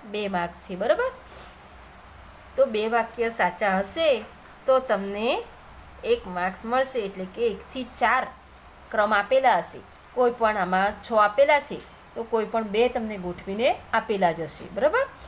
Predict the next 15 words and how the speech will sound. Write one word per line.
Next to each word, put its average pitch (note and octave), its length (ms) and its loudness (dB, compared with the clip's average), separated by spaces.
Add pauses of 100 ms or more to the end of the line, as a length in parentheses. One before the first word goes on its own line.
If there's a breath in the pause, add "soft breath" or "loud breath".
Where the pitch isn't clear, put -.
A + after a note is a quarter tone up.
(280 loud breath)
અને F#3 160 -4
ચાર G3+ 360 0
તમારે F3+ 300 -4
ગોઠવવાના F3 640 -6 (140)
રહેશે. F#3 320 -6
જો G3+ 120 -4
અહીંયા G3+ 240 -2
આગળ G#3+ 360 2 (540 loud breath)
એક A#3 200 -2
નંબરનું A3 500 -4
છે, A#3 480 -4 (240)
અહીંયા F3+ 220 -6
આગળ F3+ 200 -2
આ F3 120 2
મેં G3 360 -4